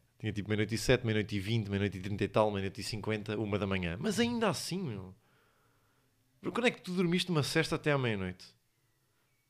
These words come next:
E depois ele não sabia bem explicar, pá, aquilo estava tudo desafinado, no fundo. Pá, mas pessoas que, que metem vários despertadores, pá. Vários, eh, tipo, metes três, está-se bem, agora metes sete para acordar.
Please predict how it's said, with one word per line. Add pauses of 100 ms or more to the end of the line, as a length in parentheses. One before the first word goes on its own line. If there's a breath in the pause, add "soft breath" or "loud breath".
(260)
E
depois
ele
não
sabia
bem
explicar,
pá,
aquilo
estava (800 loud breath)
tudo
desafinado,
no
fundo. (1040)
Pá,
mas
pessoas
que, (380 soft breath)
que
metem
vários
despertadores,
pá. (1400)
Vários,
eh,
tipo,
metes
três,
está-se
bem,
agora
metes
sete
para
acordar.